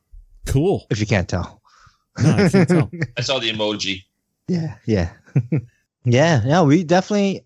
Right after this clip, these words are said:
Speaker 2: um, I mean, I guess so, because your, your other Kunai is flying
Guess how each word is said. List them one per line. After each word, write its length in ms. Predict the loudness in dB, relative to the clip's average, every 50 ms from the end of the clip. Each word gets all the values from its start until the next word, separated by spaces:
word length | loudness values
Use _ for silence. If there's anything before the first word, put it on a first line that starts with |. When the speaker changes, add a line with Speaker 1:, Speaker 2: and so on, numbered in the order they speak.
| _ _
Speaker 2:
um, 420 | -6 -2 0 0 2 2 0 0 0
I 120 | 2 2
mean, 160 | 2 2 0 -2 -2
I 80 | -2 0
guess 260 | 2 0 0 0 -2
so, 220 | 0 2 2 4 4
because 220 | 2 0 2 2
your, 100 | 2 2
your 160 | 2 2 2 2
other 140 | 2 0
Kunai 300 | -2 -2 0 0 0 2
is 100 | 0 -2
flying 500 | -2 -4 -2 0 2 2 2 0 0 -2